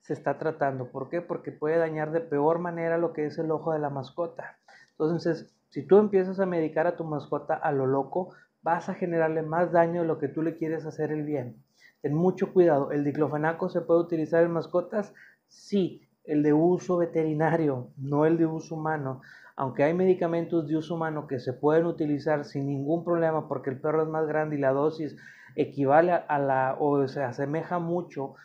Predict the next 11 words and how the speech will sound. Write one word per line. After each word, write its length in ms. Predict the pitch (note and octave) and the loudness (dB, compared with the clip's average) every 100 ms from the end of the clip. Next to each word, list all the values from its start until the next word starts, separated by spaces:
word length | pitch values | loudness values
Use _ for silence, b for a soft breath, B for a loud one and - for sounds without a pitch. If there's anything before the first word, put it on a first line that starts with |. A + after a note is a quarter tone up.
| B - | B -4
a 80 | |
la 140 | C#3 C3 | -2 -2
concentración 840 | C#3+ C3 C#3 C3 C3+ - D3+ D3+ | -4 -4 -6 -2 -2 2 2 2
que 160 | E3+ E3+ | -2 -4
tiene 540 | - D#3+ D#3+ E3 D3+ | -4 -4 -2 -4 -4
el 140 | C#3+ | -2
us-, 200 | D3+ D3+ | -4 -4
el 120 | D#3+ D3 | -2 0
de 80 | |
uso 200 | D3 D3+ | 0 0
veterinario, 680 | E3+ D#3+ D3 D3+ D#3+ F3+ F3+ | -2 -2 -4 -4 -4 -4 -8